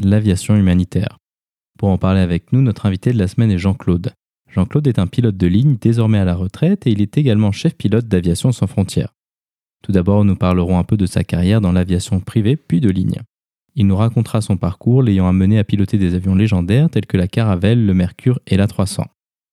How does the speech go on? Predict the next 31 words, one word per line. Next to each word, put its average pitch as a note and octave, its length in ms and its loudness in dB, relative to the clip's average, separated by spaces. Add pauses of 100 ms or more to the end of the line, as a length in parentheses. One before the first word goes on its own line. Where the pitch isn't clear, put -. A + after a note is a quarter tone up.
(120)
Ensuite, G2 320 -2
nous G#2 160 0
irons F#2 140 0
en F2 40 0
détail B2+ 300 0
sur - 140 -2
les F#2 120 0
actions F#2 260 0
menées G#2 260 2
par F#2 180 -2
l'O F#2+ 140 0
N G2 140 2
G, F2 160 -2
que - 140 -6
ce - 160 -10
soit F#2+ 320 0
les F2+ 140 -2
vols F#2+ 160 0
d'accompagnement F2 580 0
médicaux, G2 480 -2
mais C3+ 180 2
aussi G#2 220 -2
les A#2+ 140 2
vols G#2 200 2
de G#2 100 -2
transport G#2+ 420 -2
de F2+ 80 0
passagers F#2 560 -2
et C3+ 160 0
de B2+ 80 2
fret A2+ 180 -4